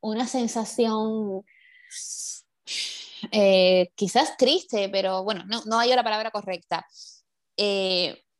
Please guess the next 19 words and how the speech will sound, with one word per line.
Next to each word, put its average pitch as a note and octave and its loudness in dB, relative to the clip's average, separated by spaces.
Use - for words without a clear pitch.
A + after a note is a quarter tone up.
la G#3 0
de G#3 -2
cosas A#3 -6
que A#3 -2
nos G#3 -8
perdemos G3+ -2
por G#3 0
no G#3+ -2
darnos A3 -2
la G3 -4
cara F#3 0
a - -6
nosotras F#3 -6
mismas F#3+ -4
y G3 0
a F3 2
nosotros F#3 0
mismos, F3 -6
¿sabes? F#3+ 2